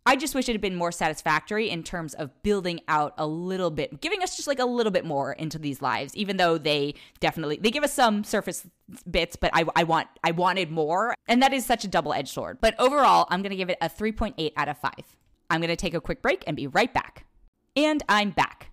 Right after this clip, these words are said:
The other film I have this week is called Wendell and Wild, and it is a stop-motion animated film from Henry Selick, who is an absolutely legendary stop-motion director.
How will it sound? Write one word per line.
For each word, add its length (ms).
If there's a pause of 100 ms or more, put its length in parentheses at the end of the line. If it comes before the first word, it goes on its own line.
(400)
The 140
other 200
film 260
I 80
have 260
this 160
week 220
is 100
called 280
Wendell 340
and 180
Wild, 360
and 120
it 120
is 160
a 40
stop-motion 760
animated 460
film 280
from 180
Henry 380
Selick, 400
who 280
is 300
an 160 (140)
absolutely 580
legendary 500
stop-motion 540
director. 540